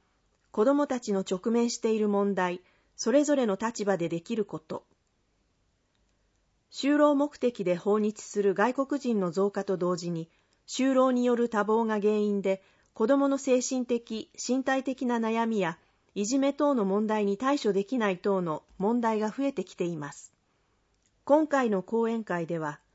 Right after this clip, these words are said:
子を持つ親の視点から見た対処方法について、武蔵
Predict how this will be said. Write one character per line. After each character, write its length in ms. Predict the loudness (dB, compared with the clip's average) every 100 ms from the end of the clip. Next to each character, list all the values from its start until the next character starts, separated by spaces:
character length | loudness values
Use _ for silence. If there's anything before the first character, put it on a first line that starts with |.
| _ _
子 240 | 2 6 6
を 60 |
持 160 | 4 0
つ 300 | -2 -8 -4
親 260 | 0 0 2
の 140 | 0
視 100 | -2
点 200 | -2 -2
か 120 | 0
ら 80 | -2
見 140 | -2 -2
た 240 | -4 -4
対 180 | -6 -4
処 160 | -2 0
方 200 | 0 -2
法 200 | 0 -2
に 120 | -4
つ 160 | -4 -6
い 80 |
て、 240 | -6 -10 -12 _ _ _ _ -8
武 100 |
蔵 140 | -2